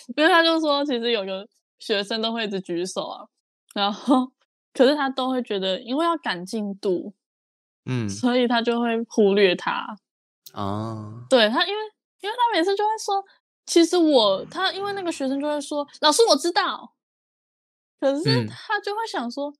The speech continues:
Speaker 1: “你是真的知道吗？还是假装知道？”
Speaker 2: 哦。
Speaker 1: 所以他就会忽略他。我就说，“你就可以让他试试看。”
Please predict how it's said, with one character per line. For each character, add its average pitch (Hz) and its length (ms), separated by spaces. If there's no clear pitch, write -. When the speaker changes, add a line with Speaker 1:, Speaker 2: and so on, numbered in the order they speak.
Speaker 1:
“你 240 80
是 247 60
真 247 120
的 220 80
知 202 140
道 196 200
吗？ 170 300
还 190 140
是 214 80
假 202 140
装 180 180
知 175 160
道？” - 380
Speaker 2:
哦。 107 380
Speaker 1:
所 349 80
以 330 40
他 330 100
就 320 80
会 330 80
忽 254 260
略 214 240
他。 190 260
我 196 100
就 311 120
说 269 280
，“你 202 100
就 294 260
可 262 220
以 262 120
让 240 280
他 233 220
试 226 280
试 208 220
看。” 202 460